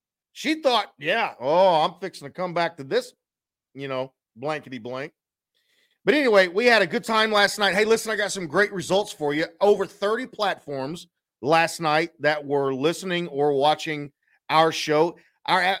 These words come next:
our, uh, YouTube channel actually just launched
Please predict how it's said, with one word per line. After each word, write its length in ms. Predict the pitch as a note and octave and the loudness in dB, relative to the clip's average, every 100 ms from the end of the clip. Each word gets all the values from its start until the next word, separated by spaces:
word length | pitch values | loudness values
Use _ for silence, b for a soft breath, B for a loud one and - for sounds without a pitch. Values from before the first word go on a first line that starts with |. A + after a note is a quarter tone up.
| - | 0
our, 360 | D3+ D#3 D3+ | 2 4 4
uh, 120 | C#3+ B2 | 4 2
YouTube 540 | A#2+ G3+ A3 F3+ C#3 | 0 -4 -4 -8 -10
channel 400 | - E3+ D#3 D3 - | -6 -4 -2 -4 -2
actually 440 | D#3+ F3+ - D#3 | -2 -2 -6 -8
just 440 | A#2 G2+ F3 F#3+ - | -8 -8 -6 -6 -12
launched 960 | G#2+ A#2 A#2+ C3 F3+ E3 G#2+ - - | -18 -14 -4 4 6 6 0 -8 -16